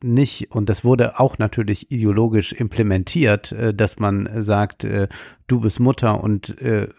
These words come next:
schau her, wenn jemand das nicht perfekt macht, ist man Rabenmutter und so weiter.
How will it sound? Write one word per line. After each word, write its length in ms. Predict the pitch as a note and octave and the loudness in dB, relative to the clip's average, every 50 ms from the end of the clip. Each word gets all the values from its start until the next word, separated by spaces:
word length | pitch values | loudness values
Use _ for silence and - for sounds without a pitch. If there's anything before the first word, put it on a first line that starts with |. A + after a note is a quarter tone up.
| _ - | _ -10
schau 420 | - - A#2 A2+ A2 G#2+ G#2 - | -2 2 4 4 4 4 2 0
her, 460 | - G#2+ A#2 C3 B2 A2+ A2 A2 - - | -2 0 2 4 4 4 4 2 0 -4
wenn 760 | A2+ G#2+ G#2+ G#2 G#2 G#2 - - - - A#2 A2 G2+ F#2 - - | -2 0 2 2 2 0 -2 -6 -8 -8 -6 -6 -6 -8 -10 -8
jemand 380 | - A2+ A2 G#2 G#2 G#2 G2 G#2+ | -2 0 2 2 2 2 2 0
das 140 | - - | 0 0
nicht 120 | B2+ A2+ - | -2 -2 -2
perfekt 340 | - G#2 - A#2+ A2+ - - | -4 -2 -2 -2 -4 -2 -2
macht, 180 | G#2 F#2 - | -4 -4 -4
ist 120 | - - - | -6 -4 -2
man 120 | G#2 G2+ | -2 2
Rabenmutter 600 | F#2 G#2+ A2+ A#2 A2 G#2 G2 G2 F#2+ - G2+ G2 | 2 4 4 4 4 2 2 2 0 0 -2 -2
und 120 | F#2 F#2 F#2 | -2 -2 -4
so 100 | - F2+ | -4 -2
weiter. 280 | F2+ F2+ - A2+ A#2 | -2 -2 0 0 -2